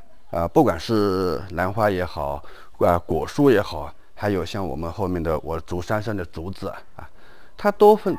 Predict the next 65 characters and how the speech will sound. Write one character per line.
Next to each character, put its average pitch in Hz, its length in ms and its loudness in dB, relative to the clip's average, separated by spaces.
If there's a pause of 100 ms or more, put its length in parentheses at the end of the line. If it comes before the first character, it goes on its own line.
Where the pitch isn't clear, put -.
都 202 80 6
会 202 160 6
分 120 180 0
大 110 140 2
小 92 200 -4
年 76 240 -8
的。 76 120 -10 (340)
你 127 120 6
如 131 180 6
果 127 160 4
你 101 120 4
没 143 140 4
有 113 100 6
进 139 200 2
行 113 220 0
人 107 300 0
为 90 180 -4 (100)
干 139 220 0
预 135 140 2
的 - 100 -8
话， - 240 -12
它 110 140 -2
都 135 160 2
会 139 120 2
分 90 200 -4
大 90 160 2
小 - 160 -10
年 71 180 -12
的。 - 120 -10 (200)
<clears throat> - 260 8 (580)
那 185 100 6
么 190 80 10
野 117 100 8
生 165 160 6
兰 143 120 8
花 135 140 10
自 151 160 0
然 143 120 8
是 139 80 4
没 123 100 6
有 131 100 8
人 104 220 4
为 104 100 0
去 104 120 -6 (120)
干 143 200 6
预 127 140 6
它， - 300 -4 (540)
啊， 92 180 2
它 160 140 2
在 170 140 10
某 123 260 6
一 160 120 6
年 104 420 4
气 - 340 0
候 143 420 8 (280)
啊， 80 120 -4
还 98 220 -2
有 82 420 2 (120)
各 180 100 6
方 160 140 4
面 151 80 6
的 98 40 2
因 156 200 2
素 - 160 0
吧， - 160 -4